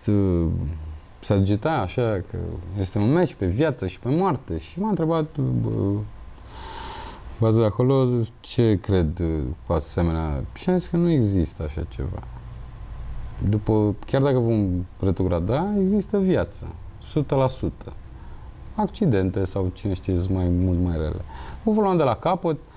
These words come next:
unii aici, unii în altă parte. Uh, cred că dacă respecti această meserie, o să-ți dea înapoi multe satisfacții. Nu știu ce se va întâmpla.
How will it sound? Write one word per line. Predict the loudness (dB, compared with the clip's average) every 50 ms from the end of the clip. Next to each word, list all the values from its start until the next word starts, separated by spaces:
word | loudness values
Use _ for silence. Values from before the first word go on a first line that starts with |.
| -20 -20 -20 -20 -20 -20 -20 -20 -20 -8 0
unii | 4 4 6 6 6
aici, | 4 4 4 4 2 0 -4 -12 -18 -8 0
unii | 2 4 4 6
în | 4
altă | 4 2 2 2 0
parte. | 0 2 0 0 0 0 -2 -2 -2 -2 -8 -16 -20 -20 -20 -20 -20 -12 -4
Uh, | 0 2 4 4 4 4 2 0 -2 -4 -8 -16 -20 -20 -20 -18 -18 -18 -18 -18 -18 -12 2
cred | 4 6 6 6 4 2 0
că | 0 0 2
dacă | 2 2 0 0 0
respecti | 0 0 0 0 0 -2 -2 0 0 -2
această | -2 0 0 -2 -2 -2 -2 0
meserie, | 0 0 0 0 0 0 2 4 4
o | 2
să-ți | 2 0 0 0 0
dea | 2 2
înapoi | 2 2 0 0 0 2 4 4 4 4
multe | 4 4 4 4 4 2 0
satisfacții. | 0 0 -2 -2 0 0 -2 0 0 0 0 0 -2 -4 -6 -6 -6 -10 -14 -16 -16 -16 -18 -18 -18 -18 -18 -18 -18 -18 -18 -16 -18 -16 -16 -16 -16 -16 -14 -14 -14 -14 -14 -14 -14 -14 -4 0
Nu | 2 2 2
știu | 4 4 4
ce | 4 4
se | 4 4
va | 2 2
întâmpla. | 2 2 2 0 0 0 0 -2